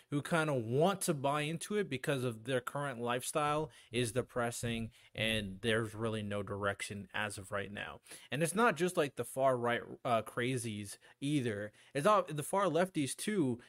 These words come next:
have people who kind of influence a lot of people through their, you know, s-, uh, whatever they're talking about and influence them to believing that their rhetoric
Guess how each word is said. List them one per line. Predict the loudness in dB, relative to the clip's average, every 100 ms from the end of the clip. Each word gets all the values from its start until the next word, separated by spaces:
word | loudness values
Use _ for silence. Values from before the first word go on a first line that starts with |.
| -2
have | 2 2 2
people | -4 -2 0 0
who | 0 -4
kind | -2 -2
of | -2
influence | -4 -8 -4 -2 0
a |
lot | 0 0
of | 0
people | -6 -4 -4 -4 -8 -20 _
through | 0 2 2
their, | 2 2 2 0 -4 -10 _ _ -10
you | -6
know, | -2 -2 -2 -8 _ -6 -4 -4
s-, | -10 -6
uh, | -2 0 0 -2 -6 -12 -4
whatever | 0 0 0
they're | -4 -4
talking | -2 -2 -2 -4
about | -2 -2 -2 -8 -20 -20 -14 -4
and | 2 2 2 -2 -6 -6
influence | -4 -4 -2 -2 -2 -4
them | -4 -2 -4
to | -6 -8
believing | -6 -4 -2 -2 -2 -6 -8 -14 -6
that | -4 2
their | 2
rhetoric | 2 2 0 0 -2 -4